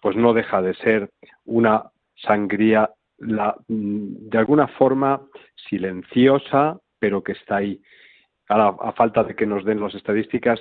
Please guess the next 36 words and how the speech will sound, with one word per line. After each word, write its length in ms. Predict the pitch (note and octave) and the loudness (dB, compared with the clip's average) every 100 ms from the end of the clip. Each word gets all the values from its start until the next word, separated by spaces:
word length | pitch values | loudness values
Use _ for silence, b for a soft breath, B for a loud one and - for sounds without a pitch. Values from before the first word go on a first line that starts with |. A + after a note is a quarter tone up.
| - | -6
no 400 | G#2 G2 G#2+ A2 | -12 -4 -2 -2
son 320 | - A2 G#2+ | 0 -4 -2
buenos 380 | A#2 A2 G#2+ G2 | 0 0 -2 -4
los 140 | G2 | -2
datos, 340 | G#2+ A2+ B2+ | -2 -2 -4
mejores 440 | A#2 A2+ B2 A#2+ - | -6 0 0 0 -4
que 120 | A#2 | -6
el 60 | A2 | -4
año 140 | A#2 | -6
pasado, 380 | - G#2+ A2+ - | -10 -4 -4 -4
pero 140 | G#2+ G2 | -10 -14
no 120 | G#2+ | -16
son 180 | - F2 | -16 _
buenos 240 | E2 E2 | -20 -20
los 160 | D#2+ D#2+ | _ _
datos. 240 | - _ _ B B B B B | -20 _ _ B B B B B
Noventa 380 | A#2+ C#3 D#3+ D#3 | 2 4 4 0
millones 300 | C#3+ C#3 C3 | 2 -2 -2
de 80 | B2 | -2
desplazamientos 680 | A#2 - A#2 A2+ A2+ C3 C#3+ | -4 0 0 0 -2 -4 -4
los 140 | C3 | -8
que 120 | - A#2 | -4 -4
ha 20 | |
habido 300 | A#2 G#2+ G#2+ | -2 -4 -8
aproximadamente 1080 | - - A2 A2+ A2 G#2+ A#2 A#2 - - A2 | -12 -14 -10 -4 -4 -2 -6 -6 -8 -8 -8
en 220 | G#2+ G#2 | -8 -6
los 180 | G#2 - | -8 -8
meses 360 | A2+ A2 G#2 | -10 -10 -18
de 80 | G2+ | -18
julio 260 | - A2 G#2 | -18 -16 -10
y 40 | |
agosto 360 | G2 G#2+ - G#2+ | -8 -8 -10 -12
por 160 | - | -10
las 100 | G#2+ | -10
carreteras 440 | - G2+ - G#2 - | -10 -12 -10 -12 -14
españolas, 560 | - G#2+ A#2 D3 E3 | -14 -8 -4 -2 -4